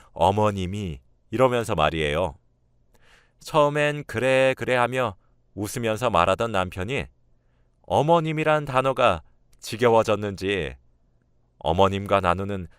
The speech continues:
안부 전화에서 아들 바꿔달란 어머니의 말에 "여보, 어머님이 당신 바꿔달래." 했더니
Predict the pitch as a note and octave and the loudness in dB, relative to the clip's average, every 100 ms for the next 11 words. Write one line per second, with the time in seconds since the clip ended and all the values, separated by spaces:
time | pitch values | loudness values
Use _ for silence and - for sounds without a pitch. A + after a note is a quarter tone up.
0 | _ - F#2+ A2 A2 F#2 F2 F2+ F2 A2 | _ -2 -2 -2 -2 -2 0 -2 -2 -4
1 | G#2+ D2+ - _ _ _ _ F#2 C3 D#3 | -6 -6 -14 _ _ _ _ -2 0 -2
2 | B2+ C3+ C#3 C#3 C3+ C3+ A#2+ G2 A#2+ A#2+ | -4 -4 2 2 4 2 2 2 2 0
3 | A#2+ A2 A2+ G#2+ D2 - _ _ _ _ | 0 2 2 2 -2 -8 _ _ _ _
4 | _ _ _ _ _ _ _ A2 G2 F2+ | _ _ _ _ _ _ _ -2 4 4
5 | C#2 - - - - _ _ _ _ - | 4 -6 -20 -20 -20 _ _ _ _ -6
6 | G#2+ C#3 C3+ A#2 C3 C3+ C#2 _ _ _ | 0 0 -2 -6 -6 -8 -10 _ _ _
7 | _ _ _ _ - E3+ D#3 D3+ B2+ - | _ _ _ _ -4 -4 -2 -6 -6 -6
8 | C#3+ B2+ A2 C3 A#2+ - _ _ _ _ | -2 -2 -2 -6 -8 -14 _ _ _ _
9 | _ _ _ _ C3+ - G#2+ A2 D3 | _ _ _ _ -4 2 2 2 -4